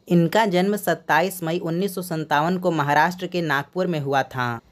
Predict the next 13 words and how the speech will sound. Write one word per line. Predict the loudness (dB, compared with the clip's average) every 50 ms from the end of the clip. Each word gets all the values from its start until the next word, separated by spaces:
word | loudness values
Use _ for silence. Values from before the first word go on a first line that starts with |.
| _ -4
नितिन | -2 -2 0 2 2 2 4 4
गडकरी | 2 2 0 0 0 0 2 2 2
ने | 0 0 0
नागपुर | 2 2 2 0 0 -2 -2 -2 -2
यूनिवर्सिटी | 0 -2 -2 -2 -4 -4 -4 -6 -6 -4 -4 -4
से | -4 -4 -6 -6 -4 -2
एमकॉम | -2 -2 -2 -2 0 2 0 0
और | 0 2 2 2 2
डिप्लोमा | 2 0 -2 -4 -2 -2 -2 0 0 -2 -2 -2
in | -2 0 0 0
business | 0 0 0 0 -2 -2 -2 -2
management | -2 -2 0 0 0 0 0 0 -2 -2 -2 -2
किया। | -2 -2 0 0 0 -2 -4